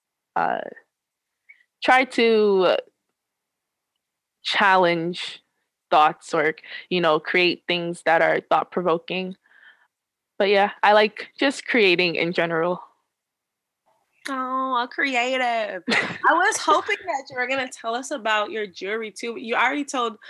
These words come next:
Speaker 2: our listeners, um, on I G, but, like, I can't help myself but to make you give a shameless plug about
Speaker 1: <laughs>
Speaker 2: the other art business <laughs> work that you do.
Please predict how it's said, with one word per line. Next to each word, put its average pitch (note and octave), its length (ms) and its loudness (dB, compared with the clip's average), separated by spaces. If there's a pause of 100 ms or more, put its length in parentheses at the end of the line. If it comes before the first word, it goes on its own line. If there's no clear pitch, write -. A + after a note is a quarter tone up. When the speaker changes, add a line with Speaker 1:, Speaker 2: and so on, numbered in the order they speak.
(320)
Speaker 2:
our G#3 300 2
listeners, G3 640 -10
um, F3+ 460 -10 (100)
on F#3 240 -4
I G#3 220 -2
G, G#3+ 320 -6
but, F#3 240 -6
like, F3+ 320 -4 (260)
I G3+ 100 2
can't C4 320 -2
help A3+ 240 -2
myself F#3+ 480 -6
but F3 200 -6
to F3+ 200 -8
make E3+ 280 -10
you F3 100 -12
give E3 240 -10
a F3 80 -18
shameless E3+ 460 -10
plug F3+ 320 -8
about D#4 240 2
Speaker 1:
<laughs> E4 600 -2
Speaker 2:
the D#4 80 -4 (100)
other A3 360 0 (180)
art G3+ 380 0
business G#3+ 560 0
<laughs> C#4+ 340 -2
work C4 300 2
that - 240 0
you C#4 180 0
do. C4+ 360 -2